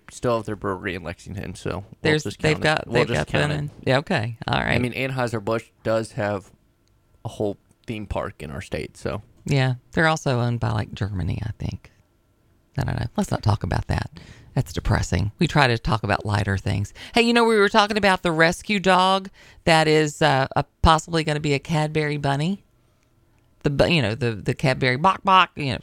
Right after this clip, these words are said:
Speaker 2: The, now there's a, a rescued Massachusetts miniature horse that's also in the running to be the twenty twenty-three Cadbury bunny.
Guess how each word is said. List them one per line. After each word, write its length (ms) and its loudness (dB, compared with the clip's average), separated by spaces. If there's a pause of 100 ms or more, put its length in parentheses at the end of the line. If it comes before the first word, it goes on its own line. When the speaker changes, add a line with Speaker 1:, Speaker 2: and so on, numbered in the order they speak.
Speaker 2:
The, 100 -6 (300)
now 240 6
there's 280 0
a, 260 4
a 120 2
rescued 720 2 (100)
Massachusetts 880 0
miniature 600 0
horse 540 -2 (520)
that's 180 2
also 380 4
in 120 0
the 80 -2
running 400 0 (360)
to 80 0
be 160 6
the 120 0
twenty 300 0
twenty-three 500 0
Cadbury 460 0
bunny. 360 0